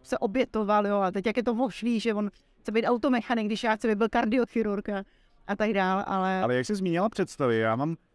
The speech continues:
Speaker 2: pocit, že ty představy můžou být vlastně neskutečně dvousečný. Ty představy, že nějaký máme a něco chceme, je fajn, ale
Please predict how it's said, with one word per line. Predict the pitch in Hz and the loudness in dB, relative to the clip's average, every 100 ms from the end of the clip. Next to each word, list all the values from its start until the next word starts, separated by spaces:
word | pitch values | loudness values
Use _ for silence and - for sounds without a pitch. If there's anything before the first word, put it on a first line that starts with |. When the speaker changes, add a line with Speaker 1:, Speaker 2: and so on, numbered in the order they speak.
| _ | _
Speaker 2:
pocit, | - 117 135 | -6 -2 0
že | 123 139 | 0 0
ty | 165 | 0
představy | - 131 - 131 120 110 110 _ _ _ _ | 0 -2 0 2 4 2 -2 _ _ _ _
můžou | - 110 113 147 147 | -6 -4 0 2 2
být | 156 160 156 - - | 4 4 2 -2 -6
vlastně | 120 120 - | -4 -2 -2
neskutečně | 156 143 - 151 151 170 | -2 -2 -2 -2 0 0
dvousečný. | 139 131 - 147 - 110 82 - _ _ _ | 0 0 0 -2 -2 -8 -8 -14 _ _ _
Ty | - | -4
představy, | 165 160 - 185 196 | -2 -2 0 0 2
že | 185 | 0
nějaký | 180 175 233 | 0 0 -2
máme | 180 101 92 135 185 | 0 0 0 0 2
a | |
něco | 165 156 170 | 0 -2 -6
chceme, | - 131 139 | -4 -2 0
je | 185 | 0
fajn, | - 113 92 110 | 0 0 0 -4
ale | 113 117 135 | -4 -2 -2